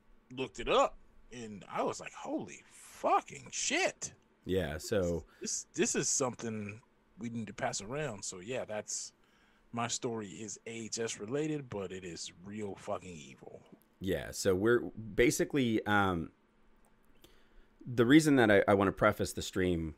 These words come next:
Speaker 2: with all this information is I just wanna let you guys know, this is like a, like a hardcore viewer discretion advised episode, right? Like,
Speaker 1: Straight up.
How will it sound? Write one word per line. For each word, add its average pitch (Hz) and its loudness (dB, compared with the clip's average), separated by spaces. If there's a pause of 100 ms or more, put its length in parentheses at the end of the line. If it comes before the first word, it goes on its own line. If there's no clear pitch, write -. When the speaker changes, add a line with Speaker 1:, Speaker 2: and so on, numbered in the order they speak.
Speaker 2:
with 98 0
all 87 4
this 82 -2
information 87 -2
is 85 -4
I 82 2
just 98 -8
wanna 95 2
let 90 4
you 87 -2
guys 78 0
know, 80 -2
this 113 0
is 135 -4
like 113 6
a, 82 6
like 87 0
a 78 -4
hardcore 92 4
viewer 92 2
discretion 85 -2
advised 78 2
episode, 67 -6 (200)
right? 82 -2
Like, 87 0
Speaker 1:
Straight 107 -6
up. 71 -12